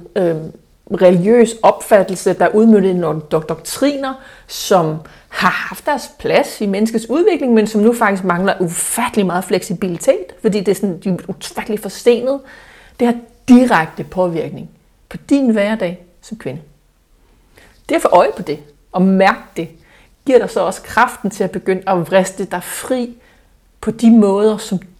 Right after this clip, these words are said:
du er kaldet til at vriste dig fri på. Og det vil sige, den måde, du kan vriste, vriste dig fri på, det er ved at s-, at kigge på, jamen hov,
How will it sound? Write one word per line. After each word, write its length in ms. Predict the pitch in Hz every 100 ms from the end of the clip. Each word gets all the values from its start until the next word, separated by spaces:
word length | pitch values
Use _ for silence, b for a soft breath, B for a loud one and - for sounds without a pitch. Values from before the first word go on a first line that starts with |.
| _
du 160 | 226 226
er 100 | 226 -
kaldet 380 | - 196 196 214
til 140 | 220
at 100 | 196 165 160 - -
vriste 260 | 180 -
dig 120 | 175
fri 260 | 151 180 175 -
på. 260 | 170 - - _ _ _ _ _ _ _ _ _ _ _
Og 60 | 180
det 120 | 240
vil 120 | 233
sige, 200 | 226 214
den 140 | 233
måde, 140 | 226 226
du 60 |
kan 220 | 226 214 196
vriste, 300 | 196 - 220
vriste 220 | 185 185
dig 100 | 165
fri 200 | - 226
på, 140 | 208
det 220 | 185 226
er 240 | 208 196 202
ved 280 | 202 208 202
at 100 | 185
s-, 100 | -
at 200 | 196 196
kigge 180 | 196 208
på, 100 | -
jamen 180 | 202 185
hov, 360 | 165 202 226